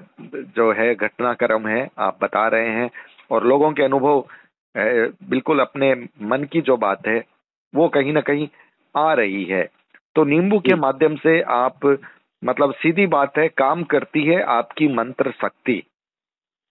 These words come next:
Speaker 1: काम
Speaker 2: हाँ।
Speaker 1: करती है देवी की शक्ति, देवी की कृपा।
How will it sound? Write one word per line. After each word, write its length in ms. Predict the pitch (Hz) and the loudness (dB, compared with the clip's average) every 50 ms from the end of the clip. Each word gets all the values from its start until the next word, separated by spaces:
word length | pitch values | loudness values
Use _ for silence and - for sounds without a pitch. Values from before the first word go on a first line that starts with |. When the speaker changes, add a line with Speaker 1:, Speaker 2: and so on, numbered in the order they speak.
| _ - | _ -2
Speaker 1:
काम 100 | 117 117 | 0 0
Speaker 2:
हाँ। 140 | 135 143 139 | 0 0 0
Speaker 1:
करती 320 | - 139 131 131 - 156 | 0 0 0 0 0 0
है 160 | 143 151 160 | 0 0 0
देवी 340 | 156 131 123 127 131 131 147 | 0 0 0 0 0 0 -2
की 180 | 143 - 143 120 | -2 0 -2 -2
शक्ति, 440 | - - 101 95 _ - - 131 | 0 -2 -4 -4 _ -6 -4 -4
देवी 300 | 123 107 117 110 107 113 | -2 -2 -2 -2 -2 -4
की 140 | 110 - 113 | -4 -4 -6
कृपा। 460 | 104 - - - - - 87 82 - | -6 -4 -4 -4 -2 -4 -4 -6 -6